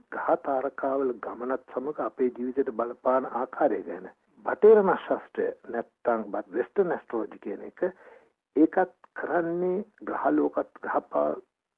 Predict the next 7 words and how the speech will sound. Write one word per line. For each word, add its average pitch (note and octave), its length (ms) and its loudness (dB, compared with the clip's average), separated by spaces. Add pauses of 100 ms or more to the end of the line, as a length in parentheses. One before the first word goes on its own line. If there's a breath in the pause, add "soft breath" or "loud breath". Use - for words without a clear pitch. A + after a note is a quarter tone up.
(140)
ගමනාගමන C3 800 -2
සම්බන්ධයෙන්ම A2+ 720 -6
තමයි. F3+ 400 0 (240 loud breath)
නමුත් C#3+ 320 -2
බටහිර F3+ 440 2
නක්ෂත්‍රය D#3+ 640 -2
කියන්නේ D#3+ 380 -2